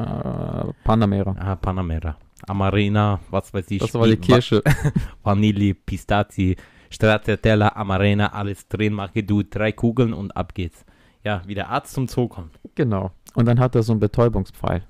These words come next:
Speaker 2: Ja, diese,
Speaker 1: So.
Speaker 2: wie die Aborigines, so mit so einem Spuckrohr, so.
Speaker 1: Geht auch mit einem Gewehr.
Speaker 2: Ah, okay.
Speaker 1: Ja, gibt's auch. So, und in dem
Speaker 2: Ja,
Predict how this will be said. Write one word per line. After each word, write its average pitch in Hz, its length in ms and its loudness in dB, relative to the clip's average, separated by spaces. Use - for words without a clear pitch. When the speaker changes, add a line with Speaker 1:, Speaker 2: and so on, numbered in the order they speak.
Speaker 2:
Ja, 92 260 -2
diese, 101 220 2
Speaker 1:
So. 101 40 2
Speaker 2:
wie 113 120 -2
die 113 160 -4
Aborigines, 113 640 -2
so 98 100 -2
mit 95 240 -6
so 104 60 -6
einem 95 100 -4
Spuckrohr, - 360 -6
so. 85 100 -4
Speaker 1:
Geht 131 160 0
auch 104 100 2
mit 110 160 2
einem 104 140 2
Gewehr. 95 320 2
Speaker 2:
Ah, 190 240 -10
okay. 165 300 -16
Speaker 1:
Ja, 101 240 0
gibt's - 220 -8
auch. - 240 -4
So, - 200 -2
und 95 220 -2
in 104 120 0
dem 113 160 2
Speaker 2:
Ja, - 40 -10